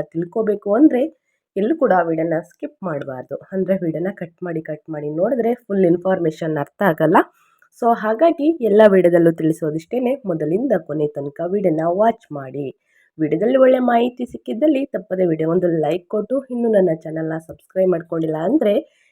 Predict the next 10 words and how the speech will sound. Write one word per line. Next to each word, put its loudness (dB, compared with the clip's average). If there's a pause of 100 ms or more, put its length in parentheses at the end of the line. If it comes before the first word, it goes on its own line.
(120)
ಎಸ್ -4
ಪಿ -4
ಎಸ್ -2
ಮೀಡಿಯಾಗೆ 2
ಸಬ್ಸ್ಕ್ರೈಬ್ -2
ಆದ್ರೆ 4
ಇದೇ 2
ರೀತಿ 0
ಹೊಸ -8
ಹೊಸ -6